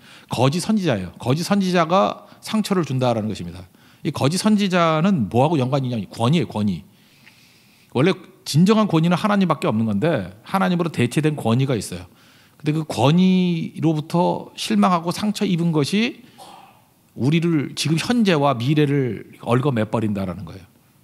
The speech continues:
그 대표적인 거 들은 게 아버지죠. 아, 아버지. 그 오이디푸스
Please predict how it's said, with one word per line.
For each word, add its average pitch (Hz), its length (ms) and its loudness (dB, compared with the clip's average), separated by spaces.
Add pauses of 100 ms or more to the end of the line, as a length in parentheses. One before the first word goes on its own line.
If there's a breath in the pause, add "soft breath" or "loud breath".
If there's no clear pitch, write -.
그 147 60 -10
대표적인 175 360 2
거 180 80 2
들은 147 160 -2
게 156 60 2
아버지죠. 120 520 0
아, 98 260 -4
아버지. 104 360 -2 (600 soft breath)
그 - 100 -8
오이디푸스 156 720 0